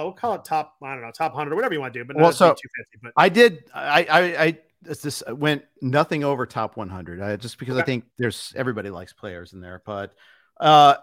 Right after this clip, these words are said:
Speaker 2: in one hundred to one fifty, I have two guys.
Speaker 1: Okay,
Speaker 2: Joe
Speaker 1: that's fair.
Speaker 2: Ryan on the Twins.
Speaker 1: All right.
Speaker 2: Uh, re-, went, he went to Driveline. Uh, you know, I don't have, we need to have a went to Driveline filter in there somehow, but, uh,
Speaker 1: We do.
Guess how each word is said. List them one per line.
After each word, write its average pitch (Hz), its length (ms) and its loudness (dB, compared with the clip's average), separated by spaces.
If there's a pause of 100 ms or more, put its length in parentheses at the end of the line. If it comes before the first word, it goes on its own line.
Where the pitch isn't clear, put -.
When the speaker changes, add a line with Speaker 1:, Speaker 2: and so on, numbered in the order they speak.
Speaker 2:
in 175 240 -2
one 208 140 6
hundred 240 200 6
to 196 60 4
one 185 180 4
fifty, 175 300 0
I 131 60 2
have 120 80 -2
two 135 180 -8
guys. 76 380 -12 (180)
Speaker 1:
Okay, 202 100 0
Speaker 2:
Joe - 120 2
Speaker 1:
that's - 100 0
fair. 170 80 2
Speaker 2:
Ryan 180 360 0 (200)
on 127 140 -4
the 131 80 -4
Twins. 143 540 -8 (420)
Speaker 1:
All 127 40 -10
right. 123 220 0
Speaker 2:
Uh, 110 60 -6
re-, 117 280 -2 (320)
went, 208 240 0 (200)
he - 80 -8
went 165 180 -2
to 185 80 -10
Driveline. 135 640 -2 (120)
Uh, 110 460 -6
you 113 60 -8
know, 104 280 -10
I 123 100 -8
don't 156 200 0
have, 156 280 4 (200)
we 147 140 -6
need 196 140 -4
to 190 80 0
have 170 180 2
a 143 100 2
went 131 200 -6
to 147 100 -12
Driveline 135 580 -4
filter 135 400 -10
in 98 120 -10
there 98 120 -14
somehow, 101 540 -14
but, 98 340 -14
uh, 104 180 -8
Speaker 1:
We 123 60 -10
do. 120 100 -14